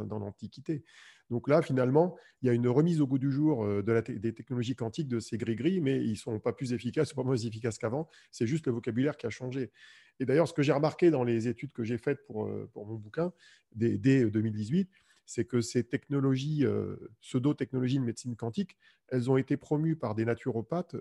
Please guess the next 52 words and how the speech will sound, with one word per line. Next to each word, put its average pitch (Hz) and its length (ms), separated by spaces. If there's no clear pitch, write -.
depuis 120 200
très - 140
longtemps, 165 280
en 143 40
fait, 135 200
depuis 127 220
bien 165 160
avant 165 280
qu'on, 120 400
qu'on 127 160
commence 151 360
à 120 40
vulgariser 127 460
l'informatique 117 420
quantique. 135 400
Parce - 80
que 113 60
l'informatique 117 420
quantique, 147 340
on 113 80
en 110 100
parle, 123 180
on 107 60
commence 110 240
à 117 40
en 110 60
parler 117 200
vraiment 110 280
beaucoup 117 420
depuis 110 340
deux 110 120
mille 113 180
quatorze, 113 320
deux 110 80
mille 107 180
quinze. 151 340
Eh 120 80
bien, 107 320
beaucoup 131 400
des, 127 120
ce, - 420
des 101 180
solutions 139 560
de 117 100
ce - 80
type-là 135 420
qui 101 280
ont, 98 340
qui - 100
se - 140
sont, 117 340
euh, 90 380